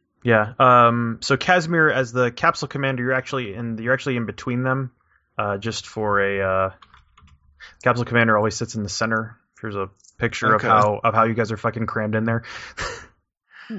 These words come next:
Speaker 2: Is it
Speaker 1: Uh,
Speaker 2: possible to get past him? 'Cause she's, and she's better suited to taking care of.
Speaker 1: Yeah, I mean, you could also, yeah, uh, he could either crawl, he could either,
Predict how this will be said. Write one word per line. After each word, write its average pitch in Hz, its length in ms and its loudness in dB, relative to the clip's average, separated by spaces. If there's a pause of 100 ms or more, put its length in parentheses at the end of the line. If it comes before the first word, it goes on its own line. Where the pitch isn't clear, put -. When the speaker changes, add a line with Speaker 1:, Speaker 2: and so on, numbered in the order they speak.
(220)
Speaker 2:
Is 151 100 0
it 151 60 4
Speaker 1:
Uh, - 40 2
Speaker 2:
possible 156 300 0
to 139 60 -6
get 131 160 -8
past 147 400 -8
him? 151 180 -8
'Cause 120 160 -12
she's, 131 460 -10 (280)
and 123 260 -12
she's 135 180 -10
better 123 260 -4
suited 127 380 -8
to 110 60 -14
taking 120 360 -10
care 117 300 -8
of. 117 320 -10 (520)
Speaker 1:
Yeah, 139 300 6
I 143 120 4
mean, 147 200 0
you 156 100 -2
could 165 120 0
also, 135 580 2
yeah, 117 340 0
uh, 127 440 2
he 139 120 -6
could 156 120 -6
either 156 160 0
crawl, 139 440 2
he 127 120 -6
could 143 120 -6
either, 143 540 2